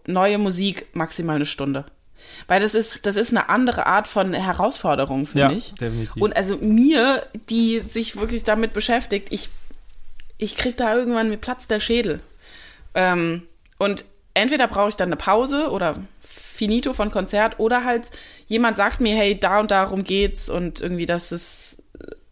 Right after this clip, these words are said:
Speaker 1: ich, ich stehe auch drauf, wenn die, wenn die Spielenden selbst, ähm, irgendwie was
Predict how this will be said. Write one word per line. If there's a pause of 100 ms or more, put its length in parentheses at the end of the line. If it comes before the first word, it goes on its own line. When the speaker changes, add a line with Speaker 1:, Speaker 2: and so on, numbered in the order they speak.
(280)
Speaker 1:
ich,
ich
stehe
auch
drauf,
wenn
die,
wenn
die
Spielenden
selbst, (440)
ähm, (680)
irgendwie
was